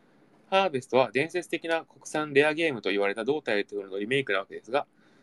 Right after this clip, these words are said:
そこには変な気負いのようなものは感じられず、かっこ、もちろん気合を入れて作ったのは間違いないでしょうが、かっこ閉じ。あくまで現代的なファミリーゲームとして着地させることを主眼にしたのではないかと感じられます。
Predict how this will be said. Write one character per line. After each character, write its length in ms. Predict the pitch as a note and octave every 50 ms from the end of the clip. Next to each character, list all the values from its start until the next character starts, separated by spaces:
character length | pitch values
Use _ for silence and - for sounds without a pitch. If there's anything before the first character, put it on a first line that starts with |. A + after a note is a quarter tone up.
| _ _
そ 100 | - - -
こ 100 | - E3+
に 100 | F3+ F3
は 100 | C#3+ B2+
変 180 | C3 E3 E3
な 120 | D3+ G#2 G2
気 120 | - -
負 80 | B2 C3
い 40 | B2+
の 60 | C3+
よ 100 | C#3 C3
う 20 |
な 80 | A2 G2
も 120 | G2 F#2+
の 40 | F2
は 80 | E2 -
感 200 | - G#2+ G#2 G2
じ 100 | G2+ G2
ら 100 | G2 G2
れ 100 | G2 F#2+
ず、 220 | - G2 E2 - _ _ _ _ _ _ _ _
か 120 | - D#3+
っ 40 | - -
こ、 200 | - - - - _ -
も 80 | A2+
ち 100 | G#2+ F#3
ろ 100 | F3+ C#3
ん 60 | G2+ - -
気 100 | - A#2+
合 180 | B2+ C3+ C3+
を 40 | C3+
入 60 | C3+
れ 60 | C3+
て 120 | B2+ C3 B2
作 160 | - - C3
っ 40 | -
た 120 | - G#2
の 60 | G#2
は 60 | A#2+ A#2
間 80 | G2+
違 260 | G2+ - - G#2 G2
い 20 | F2+
な 100 | F2+ D#2
い 40 | C2
で 80 | -
し 80 | - -
ょ 40 | -
う 60 | -
が、 140 | A1+ - - _ _ _ _ _ _ _ _
か 80 | - -
っ 20 |
こ 100 | - A#2
閉 120 | G#2+ G2 G2+
じ。 160 | - - - _ _ _ _ _ _ _ -
あ 100 | - -
く 80 | - C3+
ま 120 | A2+ A2
で 180 | C3 F3+ - -
現 220 | - C3 C#3 C#3+ C#3 _ _ C#3+
代 180 | C#3+ D3+ D3 C3+
的 180 | C#3 C3+ D#3+
な 120 | F3+ F3 D3
フ 80 | C3
ァ 20 | A#2
ミ 100 | A#2+ B2+
リ 220 | C#3 D3 D3 C#3+
ー 20 |
ゲ 160 | C#3 D#3+ D3+ C#3+
ー 40 |
ム 80 | C3 A#2+
と 100 | - A#2+
し 40 | -
て 140 | - F#3+ D#3+
着 280 | - - - - A2
地 40 | -
さ 120 | - A2+
せ 100 | G#2 A2
る 80 | G#2+ G#2
こ 100 | - A2+
と 80 | - D#3+
を 60 | D#3
主 140 | C3+ A#2 G#2
眼 100 | G#2+ G#2
に 100 | G#2+ G#2+
し 60 | -
た 80 | - A2
の 80 | G2+
で 100 | G2+ G2+
は 60 | G#2 G#2
な 120 | G#2 G2
い 40 | G2
か 80 | A#2+
と 100 | - G3
感 180 | G#3 - G#2 G2+
じ 80 | - F2
ら 100 | F2 D#2+
れ 80 | C2+
ま 160 | A1+ - -
す。 160 | - - -